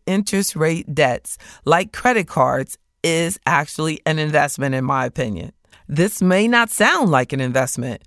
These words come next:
but there aren't many ways that you can invest your money that will give you an automatic return on your money. 'Cause if your credit card has an eight percent interest rate and you pay it off before that interest rate hits your account, you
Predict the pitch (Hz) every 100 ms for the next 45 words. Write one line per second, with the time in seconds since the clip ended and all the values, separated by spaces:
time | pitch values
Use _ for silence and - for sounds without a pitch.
0 | - - - 170 170 170 160 - 160 196
1 | 196 196 196 185 240 226 156 165 - 165
2 | 160 147 143 170 185 - 208 202 226 208
3 | 151 139 - - - 170 156 160 147 180
4 | 175 160 170 160 151 - 170 202 202 190
5 | 185 - 147 139 - 208 240 208 190 -
6 | 233 294 165 143 135 127 131 - _ _
7 | - - _ - 254 208 - 226 - 190
8 | 160 - - - 277 - 151 143 180 170
9 | 165 156 - - 214 262 - 240 - 220
10 | - 233 - 175 - 135 - _ _ -
11 | - 185 190 180 220 226 202 240 196 151
12 | - 156 175 208 226 220 214 - 208 214
13 | 190 185 175 175 208 - 190 170 - 196
14 | 220 143 - _ _ - - 269